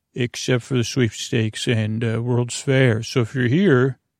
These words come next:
you're gonna have to deal with us trying to outrun a giant, uh,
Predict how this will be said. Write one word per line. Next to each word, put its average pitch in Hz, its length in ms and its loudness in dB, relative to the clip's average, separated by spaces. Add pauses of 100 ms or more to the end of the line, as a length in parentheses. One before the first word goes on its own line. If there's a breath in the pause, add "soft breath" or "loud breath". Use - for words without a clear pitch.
(140)
you're 139 100 -2
gonna 131 180 2
have 123 140 2
to 131 120 -6
deal 131 200 0
with 123 160 -2
us 139 160 0
trying 127 300 0
to 127 80 0
outrun 131 420 2
a 123 60 0
giant, 127 580 2
uh, 120 360 0